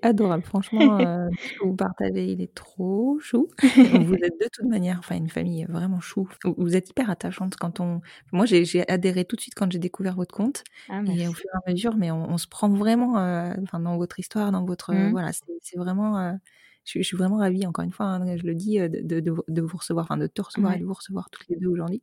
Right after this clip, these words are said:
Speaker 2: Merci beaucoup, c'est très touchant. <laughs>
Speaker 1: <laughs> Je t'en prie. Mais
Speaker 2: Mhm.
Speaker 1: c'est, c'est vrai que quand je suis venue vers toi, je t'ai dit que j'étais en, un peu en mode groupie parce que, euh,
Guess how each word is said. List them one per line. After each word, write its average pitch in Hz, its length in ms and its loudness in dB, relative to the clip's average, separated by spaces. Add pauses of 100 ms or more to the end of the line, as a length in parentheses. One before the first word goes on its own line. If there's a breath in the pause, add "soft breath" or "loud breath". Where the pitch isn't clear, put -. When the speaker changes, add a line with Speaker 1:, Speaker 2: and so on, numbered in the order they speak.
(460 loud breath)
Speaker 2:
Merci 170 280 -4
beaucoup, 165 260 -4
c'est - 120 -6
très - 140 -6
touchant. - 320 -8 (180)
<laughs> - 0 -
Speaker 1:
<laughs> 202 600 6
Je - 160 -16 (120)
t'en 175 60 -8
prie. - 240 -12 (300 loud breath)
Mais 196 160 2
Speaker 2:
Mhm. - 0 -
Speaker 1:
c'est, 190 260 6
c'est 190 120 -2
vrai 466 140 -6 (120)
que 190 80 -2
quand 190 220 -2
je - 60 -6
suis 190 100 -4
venue 185 120 0
vers 185 100 0
toi, 202 140 -2
je 196 80 -6
t'ai 185 80 -4
dit 185 120 0
que 180 60 -2
j'étais 180 180 -4
en, 170 200 -4
un 175 100 -4
peu 185 100 -4
en 180 80 -2
mode 175 160 -2
groupie 190 340 -2
parce 208 220 -2
que, 180 100 -6
euh, 170 540 -4